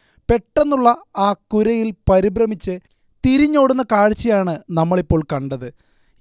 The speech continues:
എന്താ അല്ലേ? ഇവിടെ ഇപ്പോൾ "ആരാ പുലി?" എന്നാണ് ഈ വീഡിയോ കണ്ടവർ കമന്റ് ചെയ്യുന്നത്. നിങ്ങൾ തന്നെ പറയൂ, എന്തുകൊണ്ടായിരിക്കും പുലി ഓടിയത്? ആ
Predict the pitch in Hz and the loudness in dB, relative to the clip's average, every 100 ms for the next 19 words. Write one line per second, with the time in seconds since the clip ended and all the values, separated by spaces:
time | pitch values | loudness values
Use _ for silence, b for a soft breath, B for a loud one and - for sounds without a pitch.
0 | 147 147 156 160 143 131 127 113 _ _ | -4 -2 -2 -6 -6 -8 -12 -16 _ _
1 | _ - 190 208 - 196 - 143 143 160 | _ -4 0 0 0 -4 -6 -8 -4 0
2 | 190 233 233 - 185 185 180 - 170 185 | 0 0 0 -2 -6 -6 -10 -8 -6 -4
3 | 170 156 151 _ - 180 220 196 180 175 | -6 -8 -12 _ -14 -10 -6 -6 -6 -6
4 | 175 - 147 160 160 143 135 156 143 160 | -8 -10 -12 -10 -12 -12 -12 -10 -10 -10
5 | 156 139 131 123 117 117 _ _ _ _ | -12 -12 -14 -14 -16 -18 _ _ _ _
6 | _ _ _ _ - 277 285 320 294 277 | _ _ _ _ 0 4 4 4 2 0
7 | 226 196 175 151 - 233 254 269 302 302 | 0 0 -2 -6 -10 -6 -4 -2 -2 -2
8 | 269 240 226 185 220 202 _ 214 214 214 | 0 0 -2 -6 -10 -12 _ -6 -4 -2
9 | 180 175 180 175 151 143 - _ _ _ | 0 0 -2 -4 -6 -12 -14 _ _ _
10 | _ _ - | _ _ -4